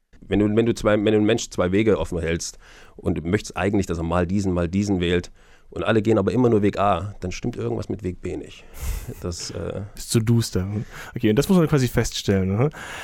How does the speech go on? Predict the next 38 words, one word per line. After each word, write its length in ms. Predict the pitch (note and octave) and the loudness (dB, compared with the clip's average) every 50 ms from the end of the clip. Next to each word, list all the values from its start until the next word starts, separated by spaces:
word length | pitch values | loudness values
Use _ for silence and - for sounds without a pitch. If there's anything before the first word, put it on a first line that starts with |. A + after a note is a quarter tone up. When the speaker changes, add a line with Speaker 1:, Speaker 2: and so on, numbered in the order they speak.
| - - - - - - - - - | -14 -16 -18 -20 -20 -20 -10 -2 0
Speaker 2:
Äh, 500 | A#2+ A#2 A#2+ A2 G#2+ A2 A2 A2 A#2+ B2+ | 2 4 4 4 4 4 4 2 2 2
gibt's 160 | E3 F#3 - | 0 0 0
dazu 180 | F#3+ F3 - E3+ | 0 2 2 2
ein 120 | D#3+ D#3+ | 2 2
Konzept? 460 | - D3 D3 C3 - E3 G3 - - | 2 2 2 4 2 2 0 2 2
Ich 80 | D#3 D3 | 2 4
meine, 220 | D#3 D3 D3+ D3+ | 6 6 6 6
jetzt 100 | D3 C3+ | 4 4
seid 100 | C#3+ C#3+ | 4 4
ihr 80 | D3 C#3+ | 6 6
nur 100 | C#3+ C#3 | 6 6
ein 100 | C3+ C3 | 6 6
Workshop 360 | C#3 D#3 E3+ - F3+ E3 D#3 | 4 4 2 2 0 2 2
und 460 | D3 C#3 C3+ C3 C3 B2+ - A#1 - | 4 4 4 4 4 2 0 -2 -2
plant 240 | - C3 C3 D3+ D#3 | 2 2 4 4 4
da 80 | E3 D#3+ | 2 2
zusammen. 600 | - D3+ C3+ C#3+ C#3 C#3 C#3 C#3+ C#3+ C#3+ C#3 - - - - - - - | 2 2 4 4 4 4 4 4 4 2 0 -2 -6 -16 -20 -20 -16 -6
Ja, 160 | - C3+ C#3+ | 0 2 4
aber 100 | C3+ C#3 | 4 4
du 100 | C3+ C#3 | 4 2
machst 240 | C3+ C#3 C#3+ - - | 2 2 2 2 2
ja 60 | D3+ | 2
noch 100 | C3+ B2+ | 4 4
mehr, 200 | C3+ D3 C3 A2 | 4 4 6 6
ne? 140 | G#2 A2 B2+ B2+ B2+ A#2 | 6 6 4 4 4 4
Also, 440 | A2 A#2 A#2 A#2 A2+ A#2 A#2 A2 A2 | 4 4 6 6 4 4 2 0 -2
äh, 320 | - - G#2+ A2 G#2+ A2 A2 | -2 2 4 4 6 6 4
du 100 | A2+ A2+ | 4 2
hast 80 | B2+ | 2
ja 80 | C3+ B2 | 0 0
zum 180 | - - A#2+ A2+ | 0 0 2 2
Beispiel 280 | A#2 A#2+ - - B2+ | 2 2 2 2 2
auch 60 | A2 | 4
noch 100 | A#2 A2+ | 4 4
eine 320 | A#2+ G#2 G#2 A2 A#2+ A#2+ A#2+ | 4 4 4 4 4 4 2
Testspielrunde 600 | - D3 D3 - - - C#3+ C3+ C3 C3 C3 C3+ | 2 0 -2 -2 -2 2 4 4 6 6 4 4
im 160 | A2+ C3+ C3+ | 2 0 -2
Cuties. 800 | - - - D#3+ D#3+ D#3+ D3+ - A2 G2+ G2 - - - - - | -2 2 4 4 4 4 2 0 0 0 0 0 -2 -4 -6 -8